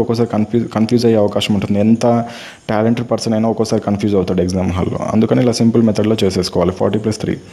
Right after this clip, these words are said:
అప్పుడు ఫార్టీ త్రీ ఇంటూ ఫార్టీ, ఫార్టీ అంటే మనం ఈజీగా చేసేసుకోవచ్చు. సెవెంటీన్ ట్వంటీ, ఈ జీరోని పక్కన పెట్టుకున్నా సరే ఫార్టీ త్రీ ఇంటూ ఫోర్ అంటే ఎంత మనకు? వన్ సెవెంటీ టూ వస్తుంది, తర్వాత సున్నా వేసుకోవచ్చు. ప్లస్ ఫార్టీ త్రీ ఇంటూ త్రీ వన్ ట్వంటీ నైన్,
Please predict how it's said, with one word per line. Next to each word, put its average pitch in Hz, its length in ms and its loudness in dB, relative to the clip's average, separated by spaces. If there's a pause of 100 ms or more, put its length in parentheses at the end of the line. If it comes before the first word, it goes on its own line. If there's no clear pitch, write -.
(420)
అప్పుడు 104 240 -2
ఫార్టీ 120 220 0
త్రీ 127 120 2
ఇంటూ 123 200 0
ఫార్టీ, 117 240 -2 (180)
ఫార్టీ 113 280 0
అంటే 117 160 2
మనం 110 100 2 (100)
ఈజీగా 117 300 2
చేసేసుకోవచ్చు. 95 640 -2 (200)
సెవెంటీన్ 107 360 0
ట్వంటీ, 98 220 -2 (220)
ఈ 98 100 -2
జీరోని 117 280 4
పక్కన 117 240 0
పెట్టుకున్నా 117 360 0
సరే 101 200 0
ఫార్టీ 110 240 0
త్రీ 120 140 2
ఇంటూ 113 200 -2
ఫోర్ 113 180 4
అంటే 113 180 2
ఎంత 110 120 0 (480)
మనకు? 113 200 0
వన్ 113 140 2
సెవెంటీ 113 280 2
టూ 110 120 4
వస్తుంది, 98 300 -2
తర్వాత 117 320 -2
సున్నా 101 200 -2
వేసుకోవచ్చు. 95 400 -6 (120)
ప్లస్ 135 220 -2 (520)
ఫార్టీ 120 260 0
త్రీ 120 180 0
ఇంటూ 113 80 0 (100)
త్రీ 107 60 2 (140)
వన్ 101 140 0
ట్వంటీ 87 280 0
నైన్, 82 140 -6